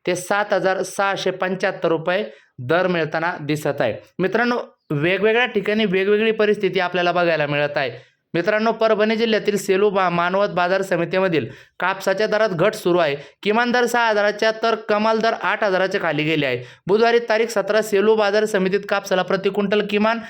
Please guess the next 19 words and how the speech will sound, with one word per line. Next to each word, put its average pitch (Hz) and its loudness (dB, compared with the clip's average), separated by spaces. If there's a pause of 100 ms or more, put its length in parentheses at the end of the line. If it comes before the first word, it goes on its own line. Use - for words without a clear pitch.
(200)
पाच 202 0
हजार 196 2
नऊशे 202 2
ते 185 0
कमाल 190 0
सात 196 -2
हजार 175 0
सहाशे 180 -2
पंच्याहत्तर 180 -2
रुपये, 165 -2
तर 175 0
सरासरी 185 0 (240)
सात 208 -2
हजार 196 0
सहाशे 196 -2
पन्नास 208 0
रुपये 202 2
दर 170 2
मिळाले. 160 -2